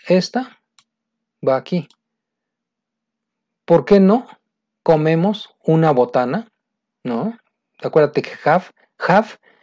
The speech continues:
es comer o tomar. ¿Sale? Otra vez. Acuérdate que have también es tomar o comer. Y dice, "¿Por qué no nos comemos una snack, una botana,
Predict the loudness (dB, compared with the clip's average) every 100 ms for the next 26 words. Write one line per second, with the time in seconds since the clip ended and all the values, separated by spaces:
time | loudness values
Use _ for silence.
0 | _ 2 2 2 -2 -2 0 -2 -2 -4
1 | -6 -10 -16 _ _ _ _ _ _ _
2 | _ _ -6 -4 -4 -6 _ _ _ _
3 | _ -6 -2 0 0 -4 -12 _ _ -8
4 | 2 2 2 -4 -6 -2 0 0 -8 _
5 | _ _ -6 -6 -6 -4 -4 -6 -12 -6
6 | -4 -2 -4 -6 -16 _ _ _ -2 0
7 | -2 -2 -8 -16 _ _ _ _ 0 2
8 | 2 2 2 2 2 2 2 2 2 0
9 | 2 2 2 0 0 2 2 0 -4 -8
10 | _ _ -8 -4 -4 -6 -20 _ -6 -2
11 | 0 0 -2 -2 -6